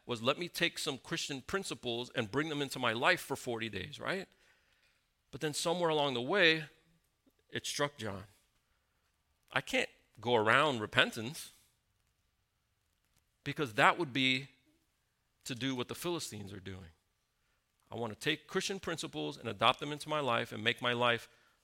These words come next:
look a certain way, shape it into a certain way, and the Bible is good for doing that.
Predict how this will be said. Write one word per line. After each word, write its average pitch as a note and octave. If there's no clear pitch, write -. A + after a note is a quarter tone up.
look B2
a -
certain C3+
way, A#2
shape D#3
it C#3+
into C3+
a B2+
certain B2
way, A#2+
and G2+
the G2+
Bible C3+
is A2
good A#2+
for A2+
doing A2+
that. -